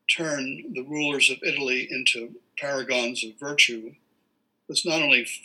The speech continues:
failed, but it had, uh, weakened Italy to the point where e-, Italy was easily conquered by, by, uh, foreigners, by the French and the Spanish and the Germans and so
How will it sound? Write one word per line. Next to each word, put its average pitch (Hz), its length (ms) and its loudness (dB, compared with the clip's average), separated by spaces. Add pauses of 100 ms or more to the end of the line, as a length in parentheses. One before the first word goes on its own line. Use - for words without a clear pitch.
(160)
failed, 139 420 8
but 127 120 2
it 123 120 0
had, 135 260 2 (240)
uh, 120 200 -4 (100)
weakened 110 440 8
Italy - 640 -8 (400)
to - 100 -4
the 135 220 -4
point 175 220 0
where 127 200 -6
e-, - 280 -2
Italy 151 260 0
was 131 280 -2
easily 135 420 2 (100)
conquered 127 440 -4 (600)
by, 113 480 2 (920)
by, 117 460 4
uh, 110 200 -4 (100)
foreigners, 123 800 0 (960)
by 147 80 4
the 120 100 0
French 117 440 6
and 104 80 -4
the 110 60 -8
Spanish 104 580 8
and 101 120 -10
the - 40 -16
Germans - 520 -2
and 131 80 -4
so 117 140 4